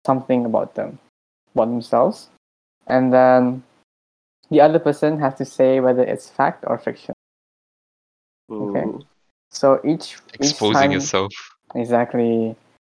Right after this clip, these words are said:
Speaker 1: So each time you
Speaker 2: Mm.
Speaker 1: get something right, um, or you, if you, like, get something right, and, and when you're the guesser, or if, like, you're the person who's, like, you know what I mean?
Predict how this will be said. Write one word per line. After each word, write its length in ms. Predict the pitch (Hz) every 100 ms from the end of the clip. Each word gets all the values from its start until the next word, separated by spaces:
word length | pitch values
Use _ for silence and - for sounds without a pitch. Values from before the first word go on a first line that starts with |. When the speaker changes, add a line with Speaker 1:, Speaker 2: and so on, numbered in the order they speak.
| -
Speaker 1:
So 220 | - 127 -
each 160 | 139
time 300 | - 143 139
you 60 | 135
Speaker 2:
Mm. 20 |
Speaker 1:
get 120 | 135
something 380 | 139 127 131 120
right, 320 | 120 135 165 - _ _ _ _ _ _
um, 580 | 117 120 117 117 117 117 _ _ _ _ _ _ _
or 300 | - 123 123
you, 760 | 120 120 120 120 120 120 120 - _ _ _ _ _ _ -
if 180 | - 143
you, 160 | 131 - -
like, 200 | 131 113 - - _
get 160 | - -
something 320 | 131 123 120
right, 320 | 117 135 220 - _ -
and, 240 | 127 123 -
and 120 | 131
when 180 | 131 127
you're 220 | 127 123
the 80 | 120
guesser, 480 | 117 120 - 160 240 - _
or 240 | - 123 -
if, 140 | 123 - - 120
like, 180 | 113 -
you're 200 | 135 123
the 100 | 120
person 540 | 113 123 117 123 120 123 _ _ _ _ _ _ -
who's, 340 | 131 127 120
like, 320 | 120 107 - - _ _ _ _ _ _ _
you 80 | 131
know 60 | 131
what 60 |
I 40 | 120
mean? 160 | 120